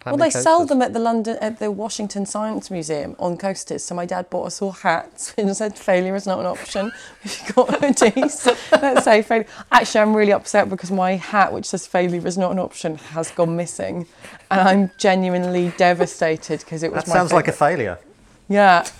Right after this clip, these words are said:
Speaker 2: Oh, devastating.
Speaker 1: Which proves it's an option, you know? Um, do you, do you believe this? Failure is not an option?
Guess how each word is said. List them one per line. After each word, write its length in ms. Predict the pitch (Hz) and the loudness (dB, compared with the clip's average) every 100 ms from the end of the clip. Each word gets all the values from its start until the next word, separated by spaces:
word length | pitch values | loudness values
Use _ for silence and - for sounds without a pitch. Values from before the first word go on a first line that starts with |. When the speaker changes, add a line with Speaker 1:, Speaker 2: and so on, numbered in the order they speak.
| 208 | -2
Speaker 2:
Oh, 160 | 202 - | -2 2
devastating. 680 | 196 180 175 - 160 160 165 | 2 2 -2 -2 -2 -2 -6
Speaker 1:
Which 80 | 170 | 2
proves 240 | 196 180 | 2 2
it's 140 | 165 | -2
an 80 | 156 | -2
option, 420 | 180 - - 85 - - - - | -2 -4 -12 -12 -14 -20 -20 -10
you 80 | 123 | -6
know? 220 | 151 220 - _ _ _ _ - - - - | -4 -6 -12 _ _ _ _ -20 -20 -20 -4
Um, 360 | 151 170 185 190 | 2 2 2 -4
do 160 | - 170 | -10 -6
you, 340 | 196 202 202 - _ _ | -4 -4 -6 -14 _ _
do 100 | 175 | -8
you 80 | 190 | -4
believe 460 | 196 190 190 226 262 | -2 0 0 0 -6
this? 360 | 269 - - | -8 -10 -14
Failure 480 | - - 175 185 185 | -6 -2 -2 -2 -4
is 120 | 175 | -4
not 140 | 175 170 | -6 -4
an 80 | 190 | -6
option? 360 | 180 - 254 | -8 -12 -14